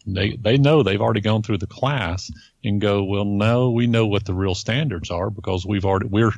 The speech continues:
we're trained and we're in, we're in-house certified." So it's very empowering for our new employees to learn those standards right away and to be able to carry those through. But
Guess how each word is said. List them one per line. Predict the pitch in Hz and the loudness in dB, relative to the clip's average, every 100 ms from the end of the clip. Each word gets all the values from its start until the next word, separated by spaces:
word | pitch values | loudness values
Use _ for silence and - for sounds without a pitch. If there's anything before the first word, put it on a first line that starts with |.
| - | -2
we're | 101 | -2
trained | 98 - 98 117 117 | 0 -2 0 0 0
and | 101 | -2
we're | 95 135 | -2 0
in, | 107 107 92 _ | 0 0 -4 _
we're | 95 135 | -2 0
in-house | 123 104 107 110 - | 2 0 -2 -4 -6
certified." | - 156 156 - 85 85 107 _ - - - - - | -6 -6 -8 -8 -10 -10 -14 _ -20 -20 -20 -20 -20
So | - 117 110 101 - - _ | -2 2 4 2 -6 -20 _
it's | 170 113 | -2 -2
very | 104 95 120 160 175 | -2 2 2 4 2
empowering | 156 127 120 117 127 107 95 | 0 0 -2 0 0 -2 -2
for | 107 95 90 | -2 0 0
our | 90 | 0
new | 92 101 | 0 0
employees | 107 90 87 92 90 82 - | 0 -2 -2 0 0 -2 -4
to | - | -2
learn | 85 90 101 101 | 0 2 2 2
those | 92 87 | 2 0
standards | - 95 90 90 85 - | -2 0 2 2 -2 -2
right | 90 87 | -2 0
away | 85 85 87 82 80 - - - _ - | -2 0 0 0 -4 -14 -20 -20 _ -6
and | 98 90 85 82 - - | -2 0 -2 -4 -10 -8
to | |
be | 90 95 | 0 2
able | 92 87 | 2 0
to | |
carry | 87 - 92 87 | -4 -2 0 0
those | 82 85 82 | -2 -2 -4
through. | - 82 90 87 80 | -6 -4 0 0 -2
But | 82 | -4